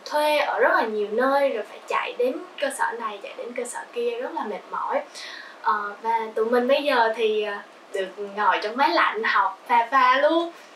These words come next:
Đấy, ờ, hay là tụi mình còn hay đùa với nhau đó là tuyết rơi mùa hè ở T D T U nữa. Vậy thì, ờ, tại sao lại còn sợ khổ, đúng không? Và, ừm, việc mong cầu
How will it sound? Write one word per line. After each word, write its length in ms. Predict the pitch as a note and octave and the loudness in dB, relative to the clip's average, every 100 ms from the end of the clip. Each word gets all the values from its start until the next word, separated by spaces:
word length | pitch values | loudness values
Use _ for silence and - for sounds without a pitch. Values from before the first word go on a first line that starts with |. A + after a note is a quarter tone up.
| - | -10
Đấy, 320 | - - C4+ C#4 - - - | 0 0 0 -4 -14 -18 0
ờ, 320 | - G#3+ G#3+ G#3+ G#3+ - | 2 2 0 -8 -14 -6
hay 200 | C#4 C#4 | 0 2
là 300 | B3+ G#3+ G#3+ | 4 4 2
tụi 160 | G#3 | -2
mình 140 | A3 A3 | -2 -2
còn 120 | A3 | 0
hay 160 | C4 C4+ | 2 6
đùa 220 | A#3 G#3+ | 6 6
với 140 | B3+ | 2
nhau 220 | D#4 C#4+ C4+ | 2 2 4
đó 120 | D#4 | 4
là 260 | D4+ - - - | 4 2 0 -2
tuyết 180 | F4+ G4+ E4 | 2 2 4
rơi 180 | D#4 | 2
mùa 120 | D4+ B3+ | 4 2
hè 240 | B3+ G#3+ | 2 2
ở 120 | F3+ | 2
T 80 | - | 0
D 180 | C#4 C4+ C4+ | -4 -8 -8
T 20 | |
U 280 | D4 C#4+ D4 | -8 -6 -4
nữa. 300 | C4 - F4 - - - - | -2 0 0 0 -4 -6 -10
Vậy 140 | - - | -10 -4
thì, 280 | G#3+ G3+ G3+ | -2 -2 -2
ờ, 120 | F#3+ F#3 - | -4 -6 -6
tại 160 | - - | -6 -2
sao 200 | C4+ C#4 | 2 2
lại 160 | - G#3 | 2 -2
còn 100 | G#3+ | -4
sợ 180 | G#3+ - | -4 -2
khổ, 260 | - - C#4 | 0 2 2
đúng 120 | D#4+ | 4
không? 240 | D#4+ D#4+ - - - - A3+ | 2 0 -4 -16 -20 -18 -10
Và, 340 | G#3 G3 F#3 - - - | -6 -4 -6 -8 -20 -16
ừm, 180 | G#3 G3 F#3+ G#3 - | -12 -12 -14 -14 -4
việc 220 | G3+ A3+ | -4 0
mong 280 | C4 D4+ D4+ | 2 2 2
cầu 340 | B3+ A3+ G#3 | 4 4 2